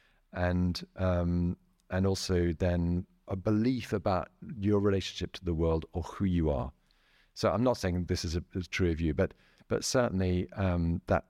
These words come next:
that can, that can happen like that. So I find that very interesting. And, and, and I, and I noticed that from my own experience, that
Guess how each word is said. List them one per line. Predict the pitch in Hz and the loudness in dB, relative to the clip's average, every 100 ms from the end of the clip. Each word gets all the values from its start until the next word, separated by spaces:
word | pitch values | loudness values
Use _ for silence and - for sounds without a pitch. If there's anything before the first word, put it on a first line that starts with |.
| - | -2
that | 90 - | -2 -2
can, | - 80 80 | -4 -2 -2
that | - - | -4 -6
can | - | -6
happen | 69 80 - 78 | -4 -4 -4 -4
like | 69 73 | -4 -6
that. | - 64 - | -10 -12 -8
So | - 95 | -2 0
I | - | 0
find | 113 151 151 | 0 0 0
that | 131 101 | 0 0
very | 113 104 98 | 0 2 0
interesting. | 95 - 90 | -4 -2 -2
And, | 95 117 123 | 0 0 -2
and, | 120 123 - | 0 -2 -2
and | 120 | 0
I, | 120 - | -2 -2
and | 117 | -2
I | 120 | 0
noticed | 123 135 123 - | 0 -2 -4 -4
that | 107 - | -4 -2
from | 107 104 | 0 2
my | 104 98 98 101 | 2 2 0 0
own | 104 104 | 2 2
experience, | 98 - - 82 76 | 0 -4 -2 -2 -2
that | - 80 | -4 -4